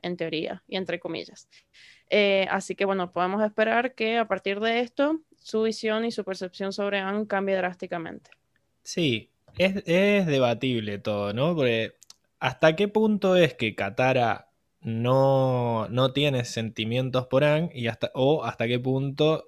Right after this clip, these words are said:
Speaker 2: eh, se está haciendo la boluda, ¿no? Porque ya habíamos
Speaker 1: Sí.
Speaker 2: visto en otros capítulos anteriores que cuando lo perseguían las minitas a Aang, eh, ella como que est-, estaba celosa, ¿no? Entonces,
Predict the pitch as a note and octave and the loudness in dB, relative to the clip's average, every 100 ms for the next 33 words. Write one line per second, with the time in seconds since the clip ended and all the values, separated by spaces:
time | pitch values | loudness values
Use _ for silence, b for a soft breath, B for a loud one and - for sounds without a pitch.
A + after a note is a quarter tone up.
0 | _ - - - F#2+ G2+ A2+ A2+ A#2 G#2 | _ -14 -12 -12 -8 -6 -4 -2 0 0
1 | G2+ G#2 G2+ G#2 - - A2 A2 B2 b | -2 -4 -6 -8 -14 -12 -6 -6 -6 b
2 | b b b - B2+ D#3 G#3 G#3 D#3+ B2 | b b b 0 4 6 6 6 4 2
3 | A#2 C#3+ A#3 A3 A#2+ A#2+ A#2+ - A#2 C3 | 2 2 2 2 2 2 -2 -8 -4 -2
4 | C#3 C3 B2+ C3+ C3+ C3 C3 B2+ C3+ C#3+ | -2 -2 -2 -2 -2 -2 -2 -2 0 2
5 | D3 D3 D3 C#3+ - B2 B2+ C3 C3 B2+ | 4 4 2 -2 -2 2 4 4 0 -2
6 | A#2 A2+ A2 A2 G#2 G#2 G2+ - A#2 C#3 | 0 0 -2 -4 -4 -4 -4 -4 -2 -2
7 | C3+ C3+ C3+ C#3 C#3+ C#3 C#3+ C#3 C#3 C3 | -2 -2 -2 -2 -4 0 2 2 4 4
8 | C#3 D3 D3 D3+ D#3+ D3 C#3 A2+ G#2+ G#2 | 4 4 4 2 0 -4 -4 0 0 0
9 | G#2+ A#2 B2+ C3 A#2 A2+ G#2+ G2+ F#2+ F2+ | 0 2 2 2 0 -4 -4 -2 -2 -2
10 | F#2+ - - - A2+ A#2+ - A2+ A2 - | -4 -8 -10 -2 0 0 0 0 0 -2
11 | - - - A2+ C#3 B2 B2 B2+ C#3 | -12 -14 -6 0 0 2 0 2 0